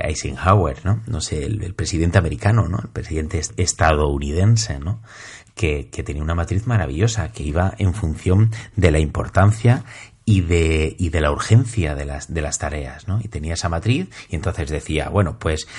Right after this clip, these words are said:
si es importante y no es urgente, hay que planificarlo, ¿vale? Lo agendamos. Si es importante y urgente, hay que hacerlo ya.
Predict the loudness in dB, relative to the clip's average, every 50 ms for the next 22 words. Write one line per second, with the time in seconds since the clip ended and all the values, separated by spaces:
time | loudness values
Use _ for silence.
0 | -18 -16 -10 -4 -2 2 6 6 6 6 6 4 2 0 2 4 4 4 4 4
1 | 4 4 4 2 0 -4 -4 -4 -4 -4 -2 0 4 6 6 6 6 6 4 4
2 | 4 2 2 2 4 2 0 -2 -2 -12 _ _ _ _ _ -20 -20 -20 -20 -4
3 | 2 2 2 4 4 2 0 0 -2 -6 0 2 4 4 4 2 -2 -4 -6 -4
4 | -4 -4 -4 -4 -6 -8 -10 -12 -14 _ _ _ _ _ _ -14 -10 -8 -8 -8
5 | -8 -8 -6 -6 -6 -6 -4 -4 -2 0 2 0 0 0 -4 -8 -10 -12 -16 -18
6 | -20 -18 -18 -16 -16 -16 -12 -6 -2 2 6 6 6 6 6 2 2 2 2 4
7 | 4 4 4 4 4 4 4 6 6 6 4 4 2 -2 -4 -2 2 4 4 4
8 | 4 4 4 6 6 6 4 2 0 -2 -8 -6 -4 -4 -4 -2 -4 -4 -4 -2
9 | -4 -2 0 2 2 2 2 0 -2 -4 -6